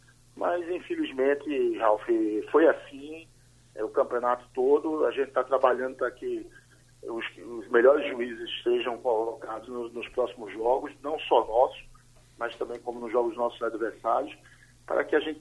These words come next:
tenha uma final do campeonato, é, lícito e que ganhe o melhor, e eu tenho certeza que o Sport tá preparado e, e vai, vai se dedicar muito e vai buscar essa vaga dentro do campo.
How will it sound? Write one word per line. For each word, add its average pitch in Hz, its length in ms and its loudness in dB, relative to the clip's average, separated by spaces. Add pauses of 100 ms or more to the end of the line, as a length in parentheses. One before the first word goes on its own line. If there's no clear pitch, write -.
tenha 139 220 -2
uma 143 300 2
final 127 260 0
do 127 80 -10
campeonato, 123 720 0 (500)
é, 98 340 0
lícito 135 480 -2
e - 40 -8
que 156 120 -14
ganhe 143 200 4
o 139 100 0
melhor, 127 440 8
e 139 100 -8
eu 135 100 -2
tenho 135 260 -8
certeza 123 420 -4
que - 140 -10
o 127 60 -6
Sport 117 400 -4 (720)
tá 123 140 6
preparado 123 760 2
e, 123 420 -8
e 113 40 -10
vai, 127 340 -2 (480)
vai 123 260 0
se - 300 -10
dedicar 120 380 2
muito 120 400 -6
e - 40 -12
vai - 120 6
buscar 117 440 -2
essa 120 160 -2
vaga 117 280 -2
dentro 120 300 -6
do - 20 -6
campo. 107 360 -6